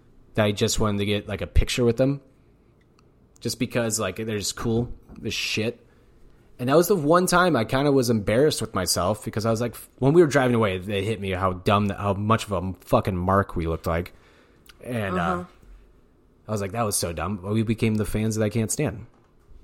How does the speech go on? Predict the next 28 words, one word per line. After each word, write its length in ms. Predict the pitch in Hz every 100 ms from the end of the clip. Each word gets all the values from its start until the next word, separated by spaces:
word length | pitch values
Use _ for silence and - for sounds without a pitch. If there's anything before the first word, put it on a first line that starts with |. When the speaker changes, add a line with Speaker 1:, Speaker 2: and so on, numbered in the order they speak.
| -
Speaker 2:
Just 180 | 320 233
one 120 | 185
time, 260 | 175 156 156
though. 180 | 151 156
Speaker 1:
But 140 | 160
I 80 | 160
wasn't 360 | 170 190 202
thinking 360 | - 156 156 135
about, 480 | 110 104 101 98 - - -
like, 260 | 104 95
how, 600 | - 110 107 98 95 85 -
yeah, 180 | 123 113
they're 120 | 104
not 240 | 110 110
gonna 160 | 104 101
let 180 | 101 95
it, 160 | -
they're 80 | 113
not 200 | 110 104
gonna 100 | 107
go 140 | 101 101
take 180 | 98
a 60 | 98
picture 280 | 104 - 92
'cause 120 | 87
they 100 | 92
don't 220 | 95 90
know 420 | 98 95 92 87